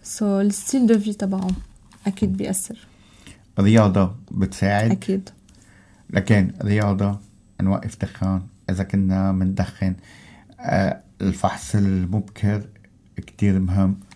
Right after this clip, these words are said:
Speaker 2: آه، هل هون لما نحكي رياضة أو توقيف دخان، نسمع كتير ناس بيقولوا لنا إنه أوكي وقفنا دخان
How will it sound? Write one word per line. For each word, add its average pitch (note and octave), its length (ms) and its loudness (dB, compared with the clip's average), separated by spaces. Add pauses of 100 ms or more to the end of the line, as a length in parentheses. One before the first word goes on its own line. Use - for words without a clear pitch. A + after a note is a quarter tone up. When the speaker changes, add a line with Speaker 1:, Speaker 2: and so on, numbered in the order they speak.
(600)
Speaker 2:
آه، G2 540 2
هل C3+ 460 2 (160)
هون B2 360 6 (200)
لما G2+ 300 2
نحكي A2+ 640 0 (1000)
رياضة G#2+ 800 6
أو - 380 4 (600)
توقيف G#2+ 280 4
دخان، G2+ 520 0 (120)
نسمع D#3 340 2
كتير C3 320 2
ناس A2 480 0
بيقولوا A2 520 0
لنا G#2 380 0 (460)
إنه A#2+ 180 6
أوكي A2+ 380 2
وقفنا A#2 460 0
دخان G#2 600 2